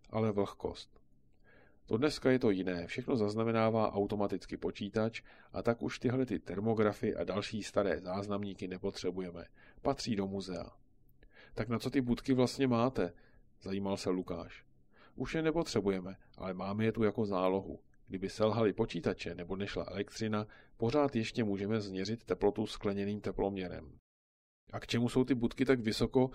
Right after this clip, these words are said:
že se k nim musí po schůdkách?“ podivil se Daniel. „Proč je nedáte níž?“ „Milý chlapče, to je mezinárodně dohodnuto. Teplota vzduchu se měří přesně ve dvou metrech nad zemí. Proto nemůžou být budky níž.“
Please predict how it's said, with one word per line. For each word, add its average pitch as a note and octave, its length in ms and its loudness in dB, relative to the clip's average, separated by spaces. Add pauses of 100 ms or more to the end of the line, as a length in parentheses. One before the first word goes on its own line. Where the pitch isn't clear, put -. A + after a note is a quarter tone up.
(200)
že G#2 120 -4
se A#2+ 120 0
k - 60 -8
nim B2+ 120 4
musí B2 260 -2
po A#2 140 0
schůdkách?“ A2+ 680 0 (100)
podivil G2+ 380 2
se G2 140 0
Daniel. F#2+ 500 -6 (360)
„Proč - 200 -8
je G#2 80 0
nedáte A2 400 2
níž?“ A2+ 520 -2 (640)
„Milý C#3+ 200 2
chlapče, A#2 380 4
to G#2 80 0
je F#2 120 0
mezinárodně C3 720 2
dohodnuto. C3 580 2 (340)
Teplota G2+ 360 2
vzduchu A2 360 0
se G2+ 160 -2
měří A2 360 0
přesně D3+ 480 0
ve G#2+ 120 4
dvou A2 320 6
metrech A#2+ 380 2
nad G2 160 -2
zemí. F#2+ 300 -4 (500)
Proto G#2 260 -2
nemůžou G2 420 0
být A2 200 0
budky G#2+ 320 -2
níž.“ A2 400 -2